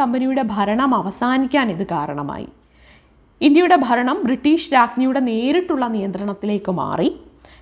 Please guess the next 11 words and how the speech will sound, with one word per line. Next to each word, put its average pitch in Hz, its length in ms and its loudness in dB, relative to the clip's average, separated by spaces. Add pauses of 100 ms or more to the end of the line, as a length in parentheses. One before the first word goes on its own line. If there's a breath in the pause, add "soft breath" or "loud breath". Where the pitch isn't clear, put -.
(100)
ഗവർണർ 370 600 4
ജനറൽ 302 440 2
എന്നതിന് 226 420 -2
പകരം 190 380 -2 (160)
വൈസ്രോയി 339 800 4
എന്ന 262 260 2
പദവി 214 340 -4
എന്ത് 233 260 -2
ചെയ്തു? 196 380 -4 (200)
നിലവിൽ 240 520 2
വന്നു. - 220 -14